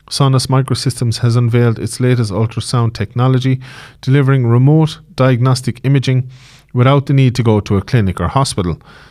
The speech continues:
The company has raised more than three million dollars to date. L V D Capital led the most recent financing,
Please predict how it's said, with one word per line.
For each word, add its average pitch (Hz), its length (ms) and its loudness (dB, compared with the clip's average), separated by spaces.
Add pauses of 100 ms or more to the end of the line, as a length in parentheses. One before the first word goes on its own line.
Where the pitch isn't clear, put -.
(100)
The 127 100 -2
company 143 340 0
has 139 220 2
raised 120 260 2
more 117 200 2
than 113 200 0
three 151 260 0
million 120 500 0 (420)
dollars 113 440 0
to - 100 -10
date. 113 340 -2 (1120)
L 123 160 2
V 120 120 0
D 113 160 2
Capital 110 380 -2
led 107 300 2
the 110 60 -2
most 110 340 0
recent 117 340 0
financing, 110 560 -4